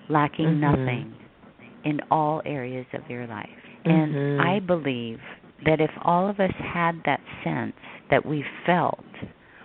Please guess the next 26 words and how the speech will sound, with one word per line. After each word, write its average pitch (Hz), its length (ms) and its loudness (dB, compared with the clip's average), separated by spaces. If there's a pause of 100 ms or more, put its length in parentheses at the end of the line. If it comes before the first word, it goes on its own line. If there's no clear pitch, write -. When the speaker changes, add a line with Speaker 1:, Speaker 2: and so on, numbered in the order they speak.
Speaker 1:
whole 185 300 4
and 185 160 -2
complete, 156 480 -4
lacking 151 440 -4
nothing 143 360 -4
in 135 100 -4
all 139 200 -4
areas 135 480 -4
of 131 120 -8
our 127 160 -4
life, 117 340 -6 (760)
then 165 200 6
we 190 160 4
would 185 240 0
live 160 540 2 (640)
together 156 560 2
on 147 160 -4
this 139 160 -4 (200)
planet 165 520 -4 (380)
in 143 300 0 (100)
greater 156 380 2
peace 160 340 -2 (100)
and 139 140 -2
harmony. 131 640 -4 (600)
And 156 140 6
I, 139 220 4